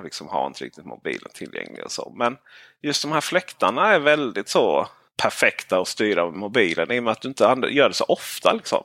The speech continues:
Det är så här möjligtvis av och på. Det går ju att sätta timers och så på det. Och sen så möjligtvis om du hade flyttat den lite på soffan så kan du flytta om den, liksom. Men, eh, det är väldigt sällan, liksom, man så här använder fjärrkontrollen,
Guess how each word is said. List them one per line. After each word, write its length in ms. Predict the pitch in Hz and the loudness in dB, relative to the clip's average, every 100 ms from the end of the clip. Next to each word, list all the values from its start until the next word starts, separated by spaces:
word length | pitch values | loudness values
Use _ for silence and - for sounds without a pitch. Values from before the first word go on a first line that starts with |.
| _ | _
Det 100 | - | 0
är 60 | 175 | 0
så 120 | - | 4
här 100 | 135 | 2
möjligtvis 480 | 147 160 135 147 135 | 4 2 2 -2 2
av 200 | - 123 | 4 4
och 120 | 117 | 0
på. 400 | - 117 104 101 - - - - - - - | 0 0 2 0 -2 -16 -16 -16 -18 -20 -16
Det 80 | - | -10
går 140 | 110 113 | 0 2
ju 40 | |
att 60 | - | 2
sätta 220 | 110 98 | 0 0
timers 480 | - 107 92 92 107 | 2 2 2 -4 -2
och 60 | |
så 120 | - 92 | 0 0
på 120 | 95 | 2
det. 260 | 76 78 - - - - - - | 4 4 0 -18 -20 -20 -20 -6
Och 160 | 107 | -2
sen 260 | - 107 82 | 2 2 2
så 200 | - 95 | 0 0
möjligtvis 640 | 104 107 90 104 90 - | 2 2 2 2 2 2
om 120 | 92 | -2
du 80 | 80 | 2
hade 160 | 85 85 | 4 2
flyttat 360 | - 95 82 | 0 -2 0
den 100 | 87 | -2
lite 160 | 76 82 | -2 -4
på 80 | - | -2
soffan 420 | - 80 - - | 2 2 2 0
så 120 | 87 | -2
kan 180 | 95 60 | -2 -2
du 100 | 69 | -4
flytta 360 | - 92 - 69 | -6 -6 0 0
om 180 | - | 0
den, 120 | 67 50 | -4 -4
liksom. 340 | - - - - | -6 -6 -8 -12
Men, 380 | 117 113 117 113 | 0 2 2 2
eh, 240 | 113 110 | 4 4
det 200 | 98 123 | 4 2
är 40 | 120 127 | 2 2
väldigt 340 | 135 135 123 - | 2 2 0 0
sällan, 320 | 147 139 110 | 0 2 0
liksom, 240 | 107 - | -2 -4
man 260 | 95 90 80 - | 0 0 -2 2
så 100 | 101 | 4
här 220 | 85 67 | 6 4
använder 340 | 92 90 82 | 2 -4 -4
fjärrkontrollen, 720 | - 92 - 85 - 65 57 | 0 0 0 -6 -4 -2 -6